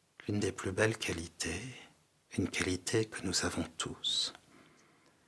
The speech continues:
et qui est l'émerveillement. Peut-être quand vous étiez petit, aimiez-vous comme moi la nuit, regarder les lumières de la ville,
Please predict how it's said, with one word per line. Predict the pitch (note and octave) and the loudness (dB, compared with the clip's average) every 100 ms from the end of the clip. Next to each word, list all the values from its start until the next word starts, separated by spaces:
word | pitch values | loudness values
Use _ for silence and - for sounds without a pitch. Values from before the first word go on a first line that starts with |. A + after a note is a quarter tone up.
| _ _ - | _ _ -10
et | - | -4
qui | - G2+ | 2 4
est | G2 | 4
l'émerveillement. | F2+ F#2+ G2+ F#2 F2+ F#2 - D#2+ D2 D2 - - _ _ _ _ _ _ _ _ _ - - - - _ - | 4 2 2 0 0 -4 -2 -2 -4 -8 -16 -20 _ _ _ _ _ _ _ _ _ -20 -20 -20 -20 _ -4
Peut-être | - - A2 A2 | 0 6 6 6
quand | G2 | 2
vous | F#2 - F2+ | 2 2 -2
étiez | - - G#2 | 0 2 2
petit, | G#2+ F2+ - - B2 B2 A2+ - - - - - - - | 2 -4 2 6 8 8 4 -2 -16 -20 -20 -20 -6 2
aimiez-vous | G#2+ G#2+ G#2+ A#2 | 4 4 4 2
comme | A2+ - F#2+ | -2 -2 2
moi | F#2+ G#2 A2+ A#2+ A#2 - - - - - - - - - - - - - - - _ - | 2 4 4 4 0 -8 -20 -20 -20 -20 -20 -20 -20 -20 -20 -20 -20 -20 -20 -20 _ 0
la | F#2+ | 4
nuit, | G2+ G2+ G2 G2+ A#2 A2+ - - - - - - - | 4 6 4 4 2 -2 -6 -14 -16 -18 -20 -14 -6
regarder | F#2+ F#2+ - A2 | 0 2 4 4
les | G#2 | 4
lumières | G2 F#2+ F2 G2+ | 4 4 4 0
de | - | 0
la | G#2+ G#2 | 2 2
ville, | - E2+ F#2 F2+ | 2 -4 -4 -4